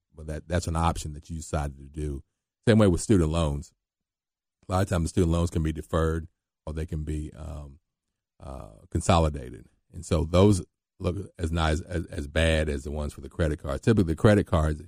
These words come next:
if you have no pay and slow pay, uh, those are really looked at as far as del-, and delinquencies on those are really bad hits.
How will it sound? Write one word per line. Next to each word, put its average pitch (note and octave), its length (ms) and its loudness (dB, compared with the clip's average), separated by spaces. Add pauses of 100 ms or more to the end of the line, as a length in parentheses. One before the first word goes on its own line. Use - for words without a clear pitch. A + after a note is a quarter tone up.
(100)
if E2 140 -14
you E2 120 -8
have D#2 200 -4 (220)
no F2+ 240 4
pay F2 440 2
and D2+ 120 -6
slow D#2+ 280 0
pay, C#2 400 -12 (520)
uh, C#2+ 80 -12
those D#2+ 280 2
are D2+ 80 0
really D#2 200 -2
looked D2+ 280 -6
at D2+ 60 -6
as D2 80 -10
far D2+ 200 -4
as C#2 60 -8
del-, D#2 260 -14
and E2 120 -4
delinquencies E2 560 0
on D2+ 160 -6
those D2+ 240 -6
are D2 60 -8
really D2 260 -6
bad C#2 420 -14
hits. - 400 -20